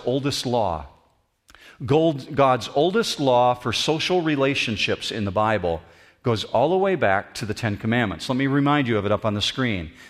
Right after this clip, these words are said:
This is where it comes from, Exodus twenty, verse twelve. "Honor your father and your mother, that your days may be prolonged in the land which the Lord God, your God gives you."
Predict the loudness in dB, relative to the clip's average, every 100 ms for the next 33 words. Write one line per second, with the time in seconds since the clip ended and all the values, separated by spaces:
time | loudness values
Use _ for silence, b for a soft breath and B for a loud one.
0 | -6 -4 -2 0 0 0 -2 0 -2 0
1 | -2 -2 -4 -4 -4 -2 -2 -2 -4 -2
2 | 0 0 0 -4 -14 -20 _ B B B
3 | B 4 4 4 2 0 0 -2 0 2
4 | 4 4 2 0 0 0 2 2 2 0
5 | 0 0 0 -2 0 0 0 0 -2 0
6 | -2 -2 0 0 2 2 0 0 0 0
7 | 0 0 0 -2 -4 B B -6 -4 -2
8 | 0 2 0 0 2 2 0 -2 0 2
9 | 2 -2 -4 -2 -2 -2 -6 -6